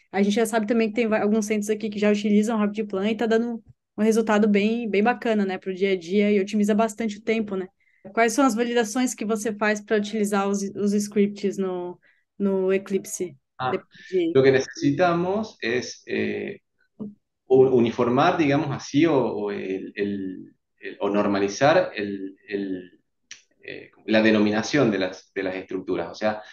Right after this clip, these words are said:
Speaker 1: Ujú.
Speaker 2: todos los que dibujan estructuras deben ponerles el mismo nombre, porque, digamos, si bien el script las va a realizar los P T Bs, los volúmenes de planificación de manera automática, necesita un punto de partida o algo de decir, "Bueno, a este órgano le tengo que,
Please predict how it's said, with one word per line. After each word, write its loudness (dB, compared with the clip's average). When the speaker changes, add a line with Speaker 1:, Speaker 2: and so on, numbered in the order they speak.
Speaker 1:
Ujú. -6
Speaker 2:
todos 6
los 2
que -6
dibujan 2
estructuras -4
deben -2
ponerles 2
el 2
mismo 4
nombre, 2
porque, -10
digamos, -6
si -16
bien 0
el 2
script -2
las -20
va 4
a 2
realizar 2
los -4
P 0
T 0
Bs, 4
los -8
volúmenes -2
de -6
planificación -4
de 2
manera 0
automática, 0
necesita 0
un -8
punto 2
de 4
partida 0
o 2
algo 2
de 0
decir, -4
"Bueno, -4
a -2
este 2
órgano 2
le 0
tengo -4
que, -4